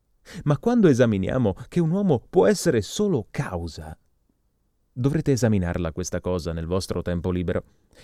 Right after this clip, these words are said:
È troppo incredibile per essere assimilata tutta d'un fiato. Niente può essere fatto a voi. Sul serio.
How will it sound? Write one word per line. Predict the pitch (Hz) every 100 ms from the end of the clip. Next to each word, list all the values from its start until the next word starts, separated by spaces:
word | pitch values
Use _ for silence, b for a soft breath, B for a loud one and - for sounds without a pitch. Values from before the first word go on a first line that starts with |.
| B
È | 180
troppo | 208 240 226
incredibile | 185 151 135 143 85 82
per | 110
essere | 123 - 117
assimilata | 104 123 98 95 101
tutta | 104 92
d'un | 90 85
fiato. | 90 - - - b b b b b _ _
Niente | 185 220 262 214 131 - 87 78 _
può | - 147 135
essere | 160 - 147 123
fatto | - 120 123 - 120 110 -
a | 117
voi. | 98 98 85 78 76 - _ _ _ _ _ _ _ _
Sul | - 294 220
serio. | 285 247 240 98 82